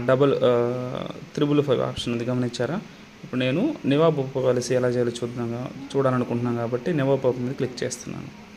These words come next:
ఆ, ఇక్కడ డీటెయిల్స్ ఇవ్వాలి, మన డీటెయిల్స్ అన్నీ. ఫస్ట్ మొబైల్ నంబర్, ఈమెయిల్ ఐ డీ అడుగుతుంది. ఆ, ఈమెయిల్ ఐ డీ, కస్టమర్కి ఈమెయిల్ ఐ డీ తెలిస్తే ఈమెయిల్ ఐ డీ ఇవ్వండి. కస్టమర్కి ఈమెయిల్ లేని పక్షంలో, ఆ, మీ,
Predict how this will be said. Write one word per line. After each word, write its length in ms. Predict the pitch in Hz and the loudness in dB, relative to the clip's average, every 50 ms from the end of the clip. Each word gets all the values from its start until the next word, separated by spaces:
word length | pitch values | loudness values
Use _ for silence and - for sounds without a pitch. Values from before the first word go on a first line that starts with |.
| - - - - - - - - - - - - 262 269 262 214 - - - - - - - - - - - - - - - - - - - - - - - - - - - - - | -20 -20 -20 -20 -20 -20 -20 -20 -20 -20 -20 -18 -16 -16 -16 -16 -18 -20 -20 -20 -20 -20 -18 -16 -16 -16 -16 -16 -18 -18 -18 -18 -18 -18 -18 -20 -20 -20 -20 -20 -20 -20 -12 -4 -2
ఆ, 500 | 131 131 131 127 123 120 120 120 120 - - - - - - - - - - - - - - - | 0 0 2 0 0 0 -2 -4 -4 -6 -8 -10 -12 -16 -18 -18 -14 -12 -12 -12 -14 -14 -10 -6
ఇక్కడ 280 | 147 143 - - 151 160 | -6 -4 0 2 2 4
డీటెయిల్స్ 520 | 160 147 147 151 151 160 143 131 127 - | 4 4 4 4 6 6 4 4 4 0
ఇవ్వాలి, 300 | 131 117 120 117 113 117 | -4 -2 0 0 0 0
మన 180 | 120 123 120 120 | 0 0 0 0
డీటెయిల్స్ 420 | 117 123 123 120 127 120 117 - | 2 2 2 2 2 -2 -2 -2
అన్నీ. 220 | 120 117 120 143 151 | -4 -2 -2 -2 -2
ఫస్ట్ 300 | 147 151 143 143 - 165 | -2 -2 -4 -2 0 0
మొబైల్ 320 | 151 139 135 147 147 147 | 2 4 4 4 4 4
నంబర్, 220 | 143 139 143 151 143 | 4 4 4 2 4
ఈమెయిల్ 320 | 135 135 135 127 123 120 | 4 4 4 4 4 2
ఐ 40 | 120 | 2
డీ 60 | 120 | 2
అడుగుతుంది. 540 | 117 117 117 113 - 117 113 113 139 185 233 - - - - - - - - - - - - - - - - - - - | 2 0 0 -4 -4 -4 -4 -2 -2 -4 -4 -6 -10 -18 -20 -20 -20 -20 -20 -20 -20 -20 -20 -20 -20 -20 -20 -14 -10 -8
ఆ, 380 | 123 120 120 117 113 117 123 - | -6 -6 -4 -4 -4 -6 -6 -2
ఈమెయిల్ 360 | - 135 165 180 180 185 175 165 | 0 2 4 6 6 6 6 6
ఐ 100 | 156 147 | 4 4
డీ, 160 | 147 175 196 | 4 2 0
కస్టమర్కి 580 | 190 - 151 143 - 170 165 156 147 151 147 | 0 -2 -4 -2 0 0 2 2 2 2 2
ఈమెయిల్ 260 | 147 147 151 147 143 135 | 2 2 4 6 6 6
ఐ 40 | |
డీ 80 | 131 131 | 6 6
తెలిస్తే 400 | 127 127 127 123 123 - 156 151 | 4 4 2 2 -2 -2 -2 0
ఈమెయిల్ 260 | 135 131 135 131 127 | 2 2 4 4 4
ఐ 40 | 127 | 4
డీ 80 | 120 120 | 4 4
ఇవ్వండి. 480 | 117 120 120 113 117 139 170 240 285 - - - - - - - | 2 2 0 0 2 2 2 0 0 -4 -10 -18 -20 -12 -6 -4
కస్టమర్కి 460 | 135 - - 156 151 143 143 143 139 | -4 -2 -2 -2 0 0 2 2 4
ఈమెయిల్ 280 | 139 147 143 139 139 | 4 4 4 4 4
లేని 140 | 135 135 127 | 4 4 2
పక్షంలో, 640 | 127 131 123 - - 135 123 123 120 139 185 277 294 - - - - - - - - - - - - - - - - - 135 | 2 0 -2 -2 -2 -2 0 0 2 2 2 0 0 -2 -6 -18 -20 -20 -20 -20 -20 -20 -20 -20 -20 -20 -18 -14 -8 -2 2
ఆ, 140 | 139 135 135 | 2 4 6
మీ, 540 | 131 135 139 143 147 143 143 135 127 - - | 6 6 8 8 8 8 6 6 4 2 -2